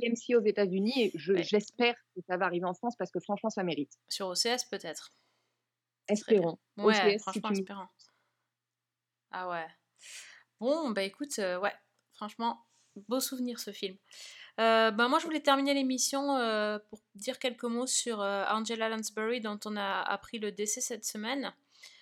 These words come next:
Speaker 2: Euh, c'est quand même une figure ultra importante, euh, dans le monde, euh, des séries télé et également, euh, de l'art en général, parce qu'elle a pas fait que des séries télé, mais, euh,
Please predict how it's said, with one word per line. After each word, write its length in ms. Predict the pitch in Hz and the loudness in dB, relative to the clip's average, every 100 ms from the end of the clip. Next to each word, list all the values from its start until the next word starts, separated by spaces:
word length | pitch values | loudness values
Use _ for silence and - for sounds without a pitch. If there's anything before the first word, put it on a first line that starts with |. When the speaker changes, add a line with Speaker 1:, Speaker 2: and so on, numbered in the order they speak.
| _ - | _ -8
Speaker 2:
Euh, 180 | 202 202 | -4 -4
c'est 140 | 202 | -4
quand 120 | - | 0
même 140 | 220 247 | 0 0
une 320 | 220 196 190 | -4 -6 -8
figure 600 | - 220 196 226 208 185 - | -10 -10 -8 -6 -4 -6 -8
ultra 380 | 240 233 - 233 | -6 -6 -6 -4
importante, 720 | 220 214 202 - 214 208 208 | -4 -6 -10 -10 -8 -8 -10
euh, 220 | 190 180 | -12 -12
dans 240 | 180 180 180 | -10 -10 -10
le 80 | 180 | -12
monde, 320 | 190 196 175 | -14 -14 -14
euh, 400 | 160 156 151 151 - _ _ _ _ _ _ _ _ _ 175 _ 180 | -16 -16 -18 -20 -20 _ _ _ _ _ _ _ _ _ -20 _ -6
des 100 | 220 | -2
séries 300 | - 202 190 | -2 -4 -6
télé 220 | 190 220 | -6 -4
et 400 | 220 165 160 160 | -4 -6 -8 -10
également, 500 | - 175 180 196 190 | -8 -8 -8 -8 -8
euh, 220 | 156 151 151 160 156 160 | -8 -12 -14 _ -16 -10
de 80 | |
l'art 240 | 180 196 190 | -2 -2 -2
en 140 | 185 | -8
général, 460 | 175 175 165 196 202 | -12 -12 -8 -6 -6
parce 160 | - 147 | -10 -16
qu'elle 360 | - 165 156 139 | -14 -12 -12 -12
a 60 | |
pas 160 | 139 143 | -14 -18
fait 160 | - | -18
que 140 | 175 170 | -20 -16
des 100 | 151 | -10
séries 300 | - 160 156 | -10 -10 -20
télé, 280 | - 170 214 | -14 -10 -8
mais, 300 | 190 170 160 | -8 -12 -12
euh, 160 | 151 | -12